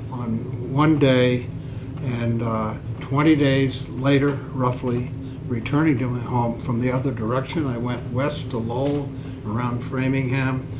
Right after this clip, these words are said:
all the way around to this area, and I took the commuter rail, uh, from Kingston,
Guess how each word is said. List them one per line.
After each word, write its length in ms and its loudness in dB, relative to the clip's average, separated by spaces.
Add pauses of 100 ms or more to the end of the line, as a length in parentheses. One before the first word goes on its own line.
(220)
all 180 -2
the 40 -2
way 180 0
around 520 -4
to 80 -6
this 300 -2
area, 360 4 (840)
and 300 0
I 120 0
took 340 -2
the 300 0
commuter 380 2
rail, 560 2 (580)
uh, 360 -2
from 500 -6 (140)
Kingston, 680 2